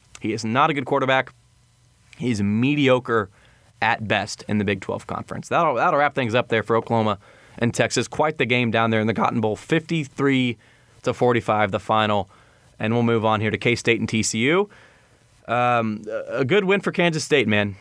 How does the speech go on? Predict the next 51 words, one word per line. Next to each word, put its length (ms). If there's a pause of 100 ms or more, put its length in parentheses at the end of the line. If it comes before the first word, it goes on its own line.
(420)
Um, 480
no 220
one 140
exp-, 260
I, 180 (180)
I 120
guess 240
I 60
shouldn't 280
say 160
no 160
one, 140
'cause 160
a 20
lot 140
of 60
K-State 360
fans 260
were 100
pretty 420
optimistic, 640 (560)
uh, 240
as 140
the 60
Cats 280
head 160
down 140
to 60
Fort 220
Worth. 340
And 220
I 240
was 180
not 220
one 140
of 40
those 160
people. 440 (460)
Um, 380
I 240
was 300
pretty 500
confident 420
that 140
Thompson 400
wasn't 200
gonna 120
play 200
in 60
this 160
game. 320